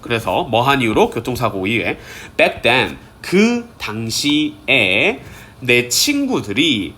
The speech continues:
pushed 동사 표시하고 의자를 밀어줬어. 나를 위해서. 그리고 hung out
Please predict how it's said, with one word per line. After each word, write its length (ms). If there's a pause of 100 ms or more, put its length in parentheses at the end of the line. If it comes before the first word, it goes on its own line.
(140)
pushed 540
동사 280
표시하고 680 (240)
의자를 480
밀어줬어. 680
나를 400
위해서. 320 (180)
그리고 520 (320)
hung 280 (160)
out 360